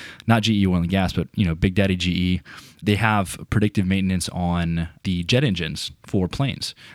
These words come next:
So they're able to predict when something is actually going to fail, you know, about, I think it's up to, like, two months before it actually happens, which is something really, really good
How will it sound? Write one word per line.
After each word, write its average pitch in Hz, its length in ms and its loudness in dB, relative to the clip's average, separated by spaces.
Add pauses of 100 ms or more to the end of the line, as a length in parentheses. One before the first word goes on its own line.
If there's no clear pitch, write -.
(100)
So - 100 -2
they're 113 160 4
able 110 160 0
to - 80 -10
predict 95 280 0
when 90 100 2
something 98 360 0
is 90 120 0
actually 90 240 -2
going 87 160 0
to 80 40 -4
fail, 90 560 0 (540)
you 101 100 0
know, 90 80 0
about, 92 260 -2
I - 40 -14
think 123 120 -2
it's - 80 -2
up 98 100 -4
to, - 120 -12
like, - 160 -8
two - 220 2
months 98 340 0
before - 340 -2
it 90 60 2
actually 87 280 -2
happens, 78 500 -8
which - 140 0
is 107 100 2
something 113 420 2
really, 123 260 4
really 113 300 2
good 90 480 2